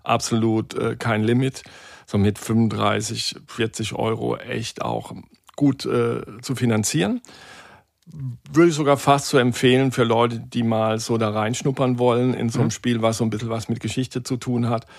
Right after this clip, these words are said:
Speaker 1: Ja, es gibt von Seven Wonders, gibt's eine Herr der Ringe Version, die heißt dann irgendwie Lord of the Rings Duel oder so. Ja,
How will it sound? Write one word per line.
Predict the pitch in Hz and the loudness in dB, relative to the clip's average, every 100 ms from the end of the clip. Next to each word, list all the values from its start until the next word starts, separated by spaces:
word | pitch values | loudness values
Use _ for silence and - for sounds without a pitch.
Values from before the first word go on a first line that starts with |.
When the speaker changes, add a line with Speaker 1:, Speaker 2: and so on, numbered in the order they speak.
| - - - - - - _ - | -20 -20 -20 -20 -20 -20 _ -2
Speaker 1:
Ja, | 95 107 113 | 2 4 2
es | 117 110 - | -2 -6 -4
gibt | - | 0
von | 123 | 0
Seven | 113 123 117 | 2 4 4
Wonders, | 110 117 120 120 - | 4 4 4 2 0
gibt's | 120 - | -4 2
eine | 117 | 2
Herr | 110 113 | 4 2
der | 117 | 2
Ringe | 117 113 107 | 2 0 2
Version, | 110 104 117 110 110 110 | 0 0 2 2 4 2
die | 110 | 0
heißt | 110 110 - | -2 -4 -2
dann | 110 | -2
irgendwie | 110 110 107 110 107 107 | -2 -4 -4 -6 -6 -6
Lord | 104 104 107 104 | -6 -4 -4 -4
of | 110 - | -6 -8
the | |
Rings | 110 110 107 - | -6 -4 -6 -4
Duel | 120 113 113 | 0 0 0
oder | 110 113 | 0 -2
so. | 110 107 113 123 - - - - - | -4 -4 -4 -6 -12 -20 -20 -18 0
Ja, | 110 117 113 | 4 6 4